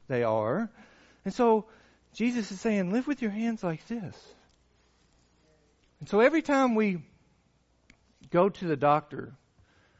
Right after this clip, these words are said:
they begin by asking us a set of questions, don't they? So that they can make their diagnosis. And that's exactly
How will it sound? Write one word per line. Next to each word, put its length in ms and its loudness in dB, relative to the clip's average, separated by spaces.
they 80 -2
begin 380 2
by 180 6
asking 460 2
us 180 0
a 60 -6
set 240 0
of 80 -4
questions, 520 -6
don't 200 -10
they? 260 -10
So 180 2
that 220 6
they 160 4
can 260 -2
make 260 0
their 220 -2
diagnosis. 1120 -6
And 100 -10
that's 140 -6
exactly 760 -2